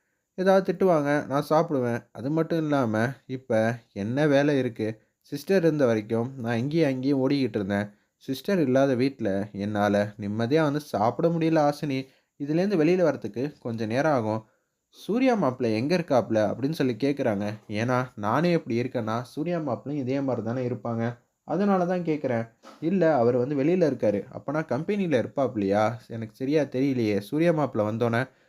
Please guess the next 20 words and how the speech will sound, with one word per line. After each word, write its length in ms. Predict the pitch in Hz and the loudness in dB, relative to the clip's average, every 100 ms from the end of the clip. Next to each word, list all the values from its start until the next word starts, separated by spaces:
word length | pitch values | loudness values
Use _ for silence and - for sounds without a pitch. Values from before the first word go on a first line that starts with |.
| _ _ | _ _
நானும் 280 | 170 185 196 | 0 2 4
அவனும் 260 | 165 165 165 | 2 2 0
வந்து 180 | 147 156 | 2 2
வேணா 260 | 135 131 143 | 4 2 2
ஒத்துமையா 400 | 117 110 135 143 | 0 0 -2 -2
வந்து 160 | 123 - | -2 0
சாப்பிட்றோங்கிற 580 | 120 120 120 127 120 92 | -2 0 0 0 0 -4
மாதிரி 220 | 90 113 117 _ _ | -2 -4 -4 _ _
சங்கர்பாண்டி 520 | 120 151 165 156 123 | -4 -4 -2 -2 0
வந்து 180 | 104 120 | 0 0
சொல்லிட்டு 380 | 139 123 107 110 120 _ _ - | -2 -2 0 -2 -4 _ _ -4
அப்படியே 240 | 175 196 | 0 2
தாரா 280 | 185 175 185 | 4 4 6
இருக்கிற 300 | 160 135 131 120 | 2 0 -2 -2
ரூமுக்கு 340 | 120 151 139 120 | -2 -4 -4 -6
வந்து 200 | 101 135 | -4 -4
அப்படியே 300 | 131 131 143 | -4 -2 0
வந்து 160 | 139 131 | 0 -2
குடுகுடுன்னு 480 | 120 107 104 135 143 | -2 -2 -2 -4 -4
போறாங்க. 360 | 139 131 120 | -2 0 2